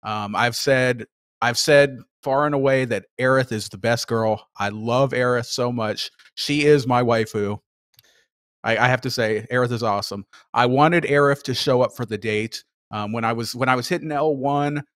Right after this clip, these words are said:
um, she had, she had the blue. I had her at four.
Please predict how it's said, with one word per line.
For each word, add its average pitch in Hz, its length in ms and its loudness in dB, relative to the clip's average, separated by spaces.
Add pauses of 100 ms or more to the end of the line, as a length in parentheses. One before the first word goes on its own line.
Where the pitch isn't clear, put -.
(140)
um, 107 360 -4 (160)
she 156 280 -4
had, 143 440 2 (280)
she - 180 -6
had 147 220 2
the 139 80 0
blue. 143 500 2
I 113 120 0
had 139 160 -2
her 135 160 0
at 127 220 -2
four. 127 520 -4